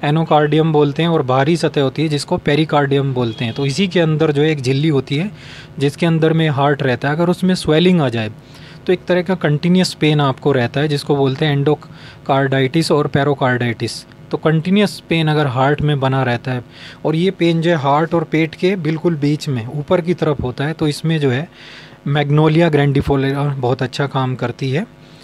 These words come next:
Magnolia grandifolia भी एक अच्छी मेडिसिन है इसके लिए। फिर एक और मेडिसिन है हेमोटॉक्सिन करके। इसमें क्या होता है, ऐसा लगता है पूरी छाती को रबर बैंड से बांध रखा हो, तो हेमोटॉक्सिन भी इसके लिए बहुत ज़्यादा effective medicine है। लेकिन <clears throat>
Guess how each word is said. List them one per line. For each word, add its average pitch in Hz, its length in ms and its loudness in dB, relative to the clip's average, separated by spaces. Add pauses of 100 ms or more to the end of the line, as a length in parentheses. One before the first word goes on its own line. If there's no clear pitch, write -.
(300)
Magnolia 139 580 0
grandifolia 139 680 -2
भी 170 140 2
एक 156 140 -2
अच्छी 160 320 -4
मेडिसिन 135 500 -2
है 120 80 -2
इसके 120 260 -8
लिए। 110 220 -8 (420)
फिर 202 120 2
एक 196 200 2
और 196 200 2
मेडिसिन 170 440 2
है 202 80 2
हेमोटॉक्सिन 160 760 0
करके। 151 340 -2
इसमें 185 340 -4
क्या 170 140 -2
होता 160 220 -2
है, 185 80 -2 (160)
ऐसा 165 220 -2
लगता 165 280 -2
है 165 100 -4
पूरी 165 220 2
छाती 147 340 0
को 160 160 -4
रबर 147 340 2
बैंड 135 280 0
से 165 200 -4 (440)
बांध 151 280 2
रखा 139 340 -2
हो, 120 140 -2
तो 135 160 -6
हेमोटॉक्सिन 147 760 -2
भी 180 180 -2 (400)
इसके 151 260 -2
लिए 156 100 2
बहुत 135 180 2
ज़्यादा 135 220 2
effective 127 400 -2
medicine 123 360 -2
है। 123 60 0
लेकिन 180 340 0 (160)
<clears throat> - 20 2